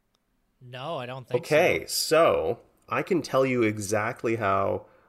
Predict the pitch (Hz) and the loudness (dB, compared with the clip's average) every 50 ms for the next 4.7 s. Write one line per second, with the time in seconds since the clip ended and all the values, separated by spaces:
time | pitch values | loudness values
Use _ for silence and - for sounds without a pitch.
0 | _ - - 98 - - - - 135 131 127 - - - 120 123 113 113 113 107 | _ -6 -6 -6 -6 -6 -4 0 0 2 2 0 -2 0 2 2 4 4 4 2
1 | 104 98 107 101 - - 98 92 87 87 - 95 92 - 95 92 104 107 113 120 | 2 2 2 2 2 0 -2 -2 -2 -4 -6 -8 -10 -10 -6 -4 -2 0 0 2
2 | 110 98 87 92 95 95 110 - _ _ _ - - _ _ _ _ _ - 120 | 2 2 0 0 -2 -4 -6 -8 _ _ _ -20 -20 _ _ _ _ _ 2 4
3 | 113 113 110 110 107 104 101 - - 117 120 120 120 123 120 120 120 120 117 - | 6 6 6 6 4 4 2 0 0 2 2 2 4 2 2 2 0 0 0 -2
4 | - - 113 110 110 110 110 107 107 107 104 104 101 - | -2 0 0 2 2 2 2 2 0 -2 -4 -4 -6 -8